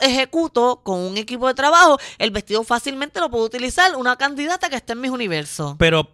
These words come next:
Speaker 2: tiene el equipo de trabajo porque yo la sigo usted en las redes y usted de la nueva generación tiene a muchos buenos diseñadores como
Speaker 1: Sí.
Speaker 2: pana, porque yo la he visto y la
Speaker 1: Sí.
Speaker 2: sigo.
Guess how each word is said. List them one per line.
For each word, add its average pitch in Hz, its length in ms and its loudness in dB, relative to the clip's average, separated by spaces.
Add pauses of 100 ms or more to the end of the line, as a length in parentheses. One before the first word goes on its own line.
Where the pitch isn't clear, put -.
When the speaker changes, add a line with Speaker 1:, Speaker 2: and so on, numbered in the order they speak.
Speaker 2:
tiene 139 220 2
el 151 80 4
equipo 143 320 0
de 151 100 0
trabajo 233 500 4
porque 180 360 2
yo 147 120 0
la 147 140 -2
sigo 143 240 -4
usted 143 200 -4
en 147 60 -2
las 156 140 0
redes 226 460 0
y 151 120 -8
usted 160 420 -4
de 165 280 -4
la 147 140 0
nueva 139 240 -4
generación 165 680 -6
tiene 208 480 -4
a 175 120 -8
muchos 151 340 -10
buenos 156 340 -8
diseñadores 214 540 -2
como 254 220 0
Speaker 1:
Sí. 240 60 2
Speaker 2:
pana, 202 400 8
porque 185 220 -6
yo 175 80 -6
la 196 80 -2
he - 20 0
visto 190 300 -4
y - 60 -4
la 208 80 -2
Speaker 1:
Sí. 208 180 -2
Speaker 2:
sigo. 190 300 -2